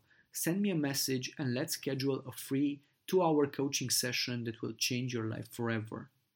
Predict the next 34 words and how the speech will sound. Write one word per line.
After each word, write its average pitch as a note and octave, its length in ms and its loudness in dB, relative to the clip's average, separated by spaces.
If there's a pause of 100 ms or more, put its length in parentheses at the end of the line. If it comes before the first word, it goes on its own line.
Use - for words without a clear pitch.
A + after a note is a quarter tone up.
(1040)
Regardless D#3 640 4
of A#2+ 160 0
where C3 180 4
you're A#2 140 2
at A#2 240 -2
in B2 100 -4
the A#2 80 -6
separation A#2 680 -2
process, C3 760 -4 (260)
whether C#3 260 4
it B2+ 160 0 (100)
just B2+ 240 0
started, E3 720 0 (120)
it's B2+ 160 -2
about C#3 380 0
to - 60 -6
start, C3 600 0 (360)
or C3 140 2
you B2 140 2
are A#2+ 100 4
already C#3+ 340 0
officially C3 440 0
single C#3+ 600 -2 (140)
and C#3+ 100 0
may C3 140 4
be B2 160 2
ready D3 240 6
to B2+ 160 -6
start A#2 540 -2
dating D3 340 2
again, A#2 400 -4 (580)
do C#3+ 140 6
not F3+ 200 2
hesitate D3+ 600 2